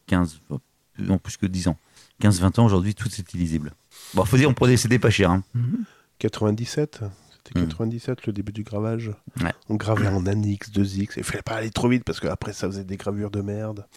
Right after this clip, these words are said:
Speaker 2: Puis après il fallait mettre le D-, le C D dans le congèle.
Speaker 1: Ça, j'ai jamais fait ça.
Speaker 2: Puis après,
Speaker 1: Je continue
Speaker 2: t'avais aussi,
Speaker 1: sur
Speaker 2: t'avais
Speaker 1: ma
Speaker 2: les
Speaker 1: news.
Speaker 2: C D, t'avais les C D à
Speaker 1: T'en as encore ou
Speaker 2: six cent cinquante
Speaker 1: je continue ?
Speaker 2: mégas, t'avais les C D à six cent cinquante mégas, et après t'avais le C D à sept cents mégas.
Speaker 1: Ouais.
Speaker 2: Putain, ils ont chopé où les sept cents,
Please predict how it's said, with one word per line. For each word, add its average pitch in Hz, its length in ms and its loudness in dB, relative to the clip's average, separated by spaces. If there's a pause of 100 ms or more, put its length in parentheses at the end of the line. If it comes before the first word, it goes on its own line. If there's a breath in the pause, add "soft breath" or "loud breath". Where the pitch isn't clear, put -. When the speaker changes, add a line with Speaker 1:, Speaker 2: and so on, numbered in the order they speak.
(160)
Speaker 2:
Puis - 100 -10
après 98 180 -6
il - 20 -4
fallait 92 180 -6
mettre 98 220 -2
le 95 60 2
D-, 95 200 0
le 101 180 -2
C 101 200 -4
D 101 140 -2
dans 101 180 -2
le 98 160 -2
congèle. 104 640 -10 (420)
Speaker 1:
Ça, 120 120 4
j'ai 104 60 4
jamais 104 180 6
fait 98 140 -2
ça. 73 140 -8 (920 loud breath)
Speaker 2:
Puis - 100 -4
après, - 180 0
Speaker 1:
Je 117 60 6
continue 120 220 8
Speaker 2:
t'avais 190 80 8
aussi, - 140 -2 (320 loud breath)
Speaker 1:
sur 113 120 2
Speaker 2:
t'avais 117 60 8
Speaker 1:
ma 123 60 8
Speaker 2:
les - 60 8
Speaker 1:
news. - 60 6
Speaker 2:
C 135 140 4
D, 123 80 -2 (300 loud breath)
t'avais 127 200 8
les 123 100 10
C 123 180 4
D 131 120 8
à 120 80 6
Speaker 1:
T'en - 120 4
as 117 80 8
encore - 20 8
ou - 60 6
Speaker 2:
six - 40 2
cent - 80 4
cinquante 233 220 6
Speaker 1:
je 135 40 0
continue ? 127 260 6
Speaker 2:
mégas, 156 100 4 (400 loud breath)
t'avais 131 180 8
les 131 60 10
C 139 140 0
D 135 60 8
à 131 60 8
six 131 120 -2
cent 127 180 6
cinquante 123 400 2
mégas, 139 220 2
et 151 80 0
après - 180 0
t'avais 120 260 6
le 113 120 4
C - 160 0
D 160 100 2
à 131 100 0
sept - 240 2
cents 202 120 10
mégas. 180 340 8 (260 soft breath)
Speaker 1:
Ouais. 117 100 6
Speaker 2:
Putain, 170 120 10
ils 151 120 8
ont 151 60 12
chopé 190 380 8
où 220 140 12
les 196 120 10
sept 170 240 4
cents, - 100 -4